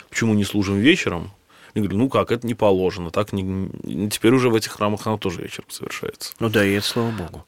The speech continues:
Speaker 1: Э, возвращаемся к канону Андрея Крицкого. А почему, что вообще двигало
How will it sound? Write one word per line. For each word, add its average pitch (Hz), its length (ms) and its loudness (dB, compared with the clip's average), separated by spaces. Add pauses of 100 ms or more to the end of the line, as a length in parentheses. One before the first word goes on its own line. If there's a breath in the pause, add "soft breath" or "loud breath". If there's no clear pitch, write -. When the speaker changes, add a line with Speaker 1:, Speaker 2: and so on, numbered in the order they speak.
(120)
Speaker 1:
Э, 139 560 10 (360)
возвращаемся 165 760 6
к - 120 -8
канону 180 600 8
Андрея 127 400 6
Крицкого. 117 920 6 (600 loud breath)
А 127 140 6
почему, 185 600 6
что - 220 4
вообще 170 240 4
двигало 110 800 6